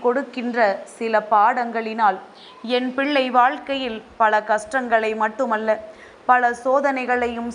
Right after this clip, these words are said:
சந்தித்து இந்த வாழ்க்கையை வெறுத்து ஒரு மூலையில் நின்று கொண்டிருக்கின்றாய். எல்லோரும் சந்தோஷமாக நிற்கின்ற இடத்தில் கூட என் பிள்ளை நீ முகம் கோணிதான் நிற்கின்றாய். மற்றவர்கள் போல வாய்விட்டு உன்னால்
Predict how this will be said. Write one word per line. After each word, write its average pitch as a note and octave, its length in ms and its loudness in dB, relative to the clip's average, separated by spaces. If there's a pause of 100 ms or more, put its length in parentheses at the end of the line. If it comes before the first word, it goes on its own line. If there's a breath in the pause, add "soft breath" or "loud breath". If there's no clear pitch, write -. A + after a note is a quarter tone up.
சந்தித்து C4 560 2 (400)
இந்த A3+ 160 4 (160)
வாழ்க்கையை B3 580 2 (180)
வெறுத்து B3 460 0 (320)
ஒரு G#3 160 0 (120)
மூலையில் A#3+ 520 -4
நின்று B3 340 -8
கொண்டிருக்கின்றாய். G#3 840 -6 (760 loud breath)
எல்லோரும் B3 480 0 (120)
சந்தோஷமாக A#3+ 880 0
நிற்கின்ற A#3+ 580 -6
இடத்தில் C4 500 -4
கூட B3+ 160 0 (680 loud breath)
என் B3 200 -4
பிள்ளை C#4+ 280 -2 (100)
நீ B3 100 -8 (380)
முகம் A#3 320 -2 (160)
கோணிதான் B3 580 -2
நிற்கின்றாய். G#3+ 600 -4 (600 loud breath)
மற்றவர்கள் A#3+ 640 -2
போல C4 280 0 (100)
வாய்விட்டு C4+ 500 -2 (160)
உன்னால் C4 340 -2